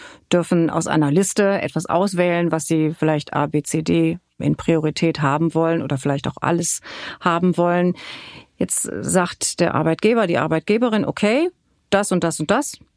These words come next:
machen wir künftig. Plus das, das wir eh schon machen, weil das scheint ja irgendwie auch gut zu laufen. Wie können dann Arbeitgeber den Erfolg solcher Maßnahmen künftig messen? Denn es wird ja oft nur über die Fehlzeitenquote gemacht,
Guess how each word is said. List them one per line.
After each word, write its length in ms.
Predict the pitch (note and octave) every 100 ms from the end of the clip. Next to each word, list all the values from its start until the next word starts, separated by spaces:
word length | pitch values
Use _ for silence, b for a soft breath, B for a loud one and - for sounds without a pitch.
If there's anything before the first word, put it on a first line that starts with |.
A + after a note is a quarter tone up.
| _
machen 380 | - D#3 D#3+ E3+
wir 140 | C#3+
künftig. 560 | C#3 D3 C#3 - C#3+ -
Plus 260 | G#3+ G3 -
das, 220 | E3+ -
das 180 | E3+ -
wir 140 | -
eh 100 | D#3
schon 220 | - D3+
machen, 260 | C#3 D#3+ D3
weil 160 | C#3
das 100 | D3
scheint 260 | - D3+ D#3
ja 60 | -
irgendwie 260 | D#3 -
auch 160 | C#3 -
gut 160 | C#3+
zu 100 | -
laufen. 440 | D3 C3+ D3 D3 C#3+ B B B B -
Wie 580 | D#3+ F3+ A#3 C#4+ D#4 - _ -
können 400 | - G3+ A3+ A3
dann 440 | F3+ F3 G#3 A3+ -
Arbeitgeber 880 | E3+ F3 E3+ - F#3+ G3 G#3 G3+ -
den 220 | - F3+
Erfolg 480 | - - G#3+ A#3+ C#4
solcher 320 | E3+ D3+ D#3
Maßnahmen 560 | C#3+ C3+ C#3+ D3+ C#3+ D#3
künftig 480 | F3 D#3+ - D3 -
messen? 320 | C#3+ C3+ D#3
Denn 80 | D#3+
es 160 | -
wird 100 | G3+
ja 180 | G#3+ -
oft 220 | G#3+ -
nur 80 | A3
über 140 | G#3 G3+
die 100 | G3+
Fehlzeitenquote 960 | A#3 A#3 - D3+ D3 D3+ D#3 D3+ E3
gemacht, 480 | D3+ C#3+ F3 -